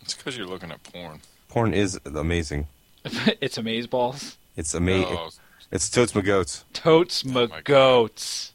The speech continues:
Speaker 1: I hate you both. <laughs>
Speaker 3: So, so do you guys? So you guys are of the opinion then that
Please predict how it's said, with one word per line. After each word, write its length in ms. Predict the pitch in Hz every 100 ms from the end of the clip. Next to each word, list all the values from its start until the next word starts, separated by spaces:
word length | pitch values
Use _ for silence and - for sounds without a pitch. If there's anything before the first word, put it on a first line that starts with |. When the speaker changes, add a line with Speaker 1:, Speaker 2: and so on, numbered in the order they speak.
| -
Speaker 1:
I 80 | 85
hate 280 | 85 87 82
you 100 | 85
both. 340 | 85 82 - - - - - - - 1077 - - - - - - - - - - - _ _ -
<laughs> 100 | 156 - - - - - - - - _ _ _ _ - 107
Speaker 3:
So, 200 | 185 185 -
so 180 | - 180
do 80 | 156
you 80 | 226
guys? 340 | 359 220 - - -
So 140 | -
you 160 | 156 170
guys 260 | 202 196
are 80 | 180
of 180 | 151 147
the 80 | 147
opinion 420 | - 135 123 107
then 260 | 98 87 87 _ _
that 320 | 117 104 101